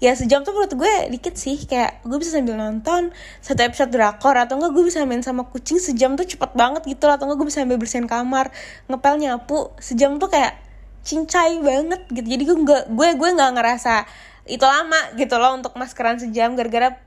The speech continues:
yang White Lab itu tuh wanginya enak. Terus kayak dia tuh ya udah kayak nyaman aja gitu loh, lo tinggalin di muka lo tuh nggak ada rasa di gue ya, gara-gara gue emang udah sering pakai chemical exfoliator. Di gue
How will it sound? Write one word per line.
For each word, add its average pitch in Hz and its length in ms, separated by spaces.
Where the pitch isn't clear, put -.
yang 247 480
White 233 160
Lab 233 160
itu 240 160
tuh 415 160
wanginya 285 480
enak. 196 560
Terus 370 240
kayak 247 240
dia 247 160
tuh 453 160
ya 330 160
udah 453 80
kayak 349 240
nyaman 247 400
aja 302 80
gitu 294 160
loh, 294 180
lo 285 60
tinggalin 240 400
di 247 80
muka 226 240
lo 240 80
tuh 339 160
nggak 302 160
ada 226 240
rasa 220 200
di 214 80
gue 214 240
ya, 190 160
gara-gara 196 320
gue 190 160
emang 190 160
udah 190 160
sering 202 240
pakai 202 240
chemical 202 320
exfoliator. 202 640
Di 240 80
gue 233 80